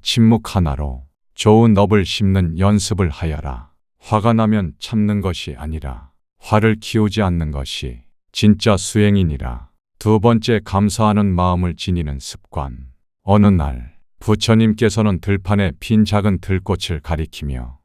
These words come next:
제자에게 말씀하셨습니다. "이 꽃을 보아라. 아무도 보지 않아도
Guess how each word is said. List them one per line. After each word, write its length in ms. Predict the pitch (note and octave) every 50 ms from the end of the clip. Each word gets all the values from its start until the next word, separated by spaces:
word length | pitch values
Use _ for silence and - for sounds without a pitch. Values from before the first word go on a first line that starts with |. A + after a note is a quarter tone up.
| _ _ _ _ _
제자에게 580 | - - G#2 G#2 F2 A2+ A2 A2 G2+ A2 G#2
말씀하셨습니다. 1300 | F#2 D#2+ E2+ F2 F2+ - - - G2+ G2+ F#2 - F#2 D#2+ - - D#2+ D2+ D2 D2 - B1 - C2+ - _ _ _ _ _ _
"이 200 | - G#2 G#2+ G#2+
꽃을 480 | - - A2+ G#2 G#2 - - A2+ G2+ F#2+
보아라. 560 | - F#2+ F2+ E2 D2 D2+ B1 A1+ B1 - _ _ _ _ _ _
아무도 440 | _ F#2+ G2 G#2 G#2+ A2 G#2+ A2 G#2+
보지 320 | - - G#2 G2 F#2+ A2 G#2
않아도 580 | F#2+ F2 E2 D2 C#2 - - C2 B1 B1 B1+